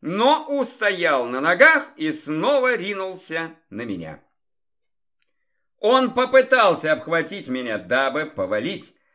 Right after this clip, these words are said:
однако я ловко ушёл в сторону и поставил ногу на его пути.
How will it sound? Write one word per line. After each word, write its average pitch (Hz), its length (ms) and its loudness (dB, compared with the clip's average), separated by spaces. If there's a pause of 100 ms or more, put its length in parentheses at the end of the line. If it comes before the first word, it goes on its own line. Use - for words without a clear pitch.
(200)
однако 233 580 4
я 220 220 2
ловко 220 500 0
ушёл 147 460 -4
в - 20 -14
сторону 202 600 2 (100)
и 175 140 -10
поставил 123 760 -2
ногу 226 440 -4
на 202 160 -10
его 156 360 -8
пути. 104 540 -14